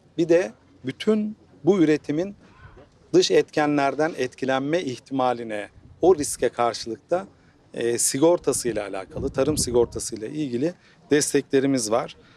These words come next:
E, ben, e, Emre kardeşimi, e,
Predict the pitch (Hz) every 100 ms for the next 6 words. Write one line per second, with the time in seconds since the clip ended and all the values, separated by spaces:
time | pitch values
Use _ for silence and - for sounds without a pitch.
0 | - _ 156 127 123 147 170 175 285 -
1 | - - 285 233 - - - - - 139
2 | 143 151 165 151 143 143 - 151 156 160
3 | - - 123 117